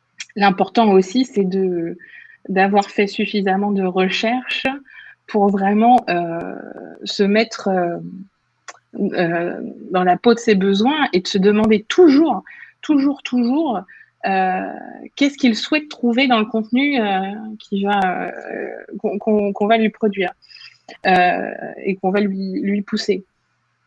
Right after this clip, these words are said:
Quand on répond à cette question, je pense qu'on a bon. Et d'ailleurs, c'est une petite, euh, c'est un petit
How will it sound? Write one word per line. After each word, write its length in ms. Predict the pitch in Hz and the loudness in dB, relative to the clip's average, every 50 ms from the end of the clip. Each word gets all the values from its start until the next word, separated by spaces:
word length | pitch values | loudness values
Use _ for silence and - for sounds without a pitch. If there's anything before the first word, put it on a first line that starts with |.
| _ _ _ _ _ _ _ _ - - _ _ _ _ _ | _ _ _ _ _ _ _ _ -18 -18 _ _ _ _ _
Quand 220 | - - 247 247 285 | 0 0 2 2 4
on 140 | 294 285 262 | 2 4 4
répond 360 | 269 269 233 - 277 294 269 | 4 2 2 2 0 2 2
à 100 | 240 214 | 2 2
cette 240 | 214 - 220 208 - | 2 0 -4 -4 0
question, 480 | - 220 208 - - - 277 294 294 277 | -2 -2 -2 -2 -4 -4 -2 -2 -2 -4
je 80 | - | -2
pense 240 | - 226 220 214 - | -2 -2 -2 -2 -4
qu'on 180 | - - 220 214 | -4 -4 -2 -2
a 80 | 208 | -2
bon. 220 | 202 196 190 185 - | -2 -2 -4 -4 -4
Et 100 | - 185 | -2 0
d'ailleurs, 320 | 185 202 226 277 302 302 | 0 2 2 0 0 -2
c'est 160 | - - 240 | -2 0 0
une 240 | 208 196 196 196 190 | 0 0 0 -2 -4
petite, 300 | 190 - - 214 - - | -4 -8 -14 -12 -4 -2
euh, 200 | 202 190 180 175 180 185 202 - _ _ _ - - - - _ | -2 -2 -2 -6 -8 -14 -16 -20 _ _ _ -20 -20 -20 -20 _
c'est 120 | _ - 214 | _ 0 2
un 120 | 208 208 | 2 2
petit 180 | 208 - 240 | 2 2 0